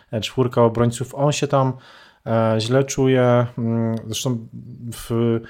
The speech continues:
e, w drugiej połowie też, też, też była taka,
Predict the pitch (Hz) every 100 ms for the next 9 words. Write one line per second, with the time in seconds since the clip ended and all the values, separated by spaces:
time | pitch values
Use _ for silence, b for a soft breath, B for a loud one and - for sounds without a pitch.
0 | B B B B B B 123 110 107 107
1 | 156 143 123 135 131 123 127 120 - 127
2 | - - 117 117 127 120 123 120